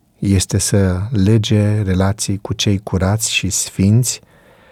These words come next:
și astfel tendințele naturale spre rău vor fi ținute sub control. Alegându-și compania celor care se tem de Domnul, rareori se vor dovedi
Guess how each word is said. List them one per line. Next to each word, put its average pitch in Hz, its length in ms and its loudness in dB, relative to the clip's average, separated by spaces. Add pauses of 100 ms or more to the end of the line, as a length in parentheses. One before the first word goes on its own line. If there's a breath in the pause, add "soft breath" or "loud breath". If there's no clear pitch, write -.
(180 soft breath)
și - 200 0
astfel 127 600 2
tendințele 104 800 2
naturale 98 600 2
spre 92 320 -2
rău 120 340 2
vor 92 240 -2
fi 110 280 -2
ținute 101 540 0
sub 110 340 -2
control. - 720 -4 (960 soft breath)
Alegându-și 113 920 2
compania 107 720 2
celor 107 340 0
care 104 260 -2
se 95 240 -2 (200)
tem 95 560 2
de 92 160 -4
Domnul, 113 580 2 (640 soft breath)
rareori 117 640 4
se - 160 0
vor 98 220 2
dovedi 98 600 2